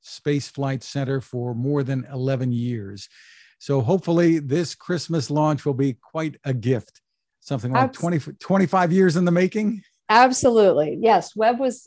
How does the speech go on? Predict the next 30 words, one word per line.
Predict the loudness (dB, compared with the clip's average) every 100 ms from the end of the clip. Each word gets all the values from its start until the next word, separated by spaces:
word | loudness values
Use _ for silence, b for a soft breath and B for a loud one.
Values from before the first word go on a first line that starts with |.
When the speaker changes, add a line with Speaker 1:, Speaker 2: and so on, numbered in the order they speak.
| -10
Speaker 2:
was | -2 0 -2
conceived | -4 -8 -8 -4 -2 -2 -2
in | -2
the | 0
nineties. | 0 -2 -2 -4 -6 -8
I | -8
started | -4 -2 -2
working | -4 -6 -6
on | -6 -6
it |
eleven | -6 -6 -6 -6
years | -6 -10
ago, | -8 -6 -6 -10 b b b
and | -2
I'm | -2
so | -4 -2 0
excited | 0 0 2 2 0
to | -4
finally | -8 -4 -2 0 -2 -4
be | -4
getting | -6 -6
this | -10 -8
telescope | -6 -6 -6 -8 -6
up | -6 -4
into | -4 -4
space | -8 -2 0 -2 -4 -12
to | -12
do | -6 -2
its | -2 -4 -10
science. | -14 -14 -20 -20